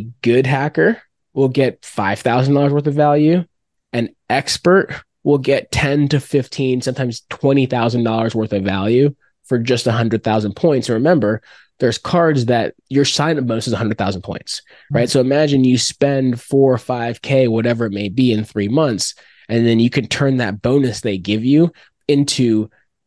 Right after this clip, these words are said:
Speaker 1: ten, fifteen, twenty thousand dollars worth of value immediately. It's not easy. It takes time understanding, but that's very doable.
Speaker 2: Well, that's a good goal to have.
Speaker 1: It is. And so the thing I want the, the listeners to walk away with is do not do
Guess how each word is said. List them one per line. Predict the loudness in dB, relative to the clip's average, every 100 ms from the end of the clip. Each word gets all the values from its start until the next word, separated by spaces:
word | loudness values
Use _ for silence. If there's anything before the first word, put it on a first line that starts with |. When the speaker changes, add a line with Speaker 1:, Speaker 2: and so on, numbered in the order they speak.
| _ -14
Speaker 1:
ten, | -4 -2 0 -2
fifteen, | -6 -2 -2 -2 -4 -2
twenty | -4 -2 2 2 0
thousand | -2 -4 -4 -4
dollars | -4 -4 -4
worth | -6 -6
of | -4
value | -2 0 0 -2 -4 -6
immediately. | -2 0 2 2 0 -2 -6
It's | -2
not | 0 2
easy. | 2 2 -2
It | -4 -4
takes | -4 -4
time | -4 0
understanding, | 2 0 0 0 0 -2 -6 -10
but | -8
that's | -4 -4
very | 0 2 2
doable. | 0 -2 -4 -12 -16 _
Speaker 2:
Well, | 0
that's | 2 0
a | 0
good | 0 -2 -2
goal | 2 2 2
to | 0
have. | 0 0 -2 _ _
Speaker 1:
It | 0 2
is. | 0 -4 -12 -20 _ -2
And | 0
so | 2 2
the | 2 0
thing | 0 2
I | 4
want | 2 0
the, | 2 2
the | 4
listeners | 2 2 0 0
to | 0
walk | -2 -2
away | 0 2
with | 2 0 -2 -8 -20 _
is | -2 0 0 -4 -12 _ _ _ _ 2
do | 4 4
not | 2 0 0
do | 2 4 4 0